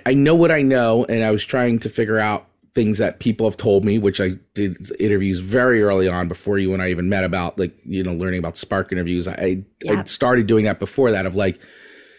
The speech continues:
Speaker 1: you know, what do people want most from me? And a lot of things that came out consistently was,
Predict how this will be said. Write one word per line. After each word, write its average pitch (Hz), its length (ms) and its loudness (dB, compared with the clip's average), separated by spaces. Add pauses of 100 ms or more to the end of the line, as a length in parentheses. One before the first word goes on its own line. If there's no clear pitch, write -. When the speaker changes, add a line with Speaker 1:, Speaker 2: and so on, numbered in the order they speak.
(160)
Speaker 1:
you - 100 2
know, 143 60 6
what 139 280 2
do 156 100 2
people 131 280 0
want 127 200 2
most 117 320 4
from 98 100 0
me? 90 180 -2
And 113 100 0
a 98 80 0
lot 135 340 2
of 185 160 6
things 165 320 2
that - 160 -4
came 151 320 0
out 147 300 -2
consistently 139 760 2
was, 107 400 2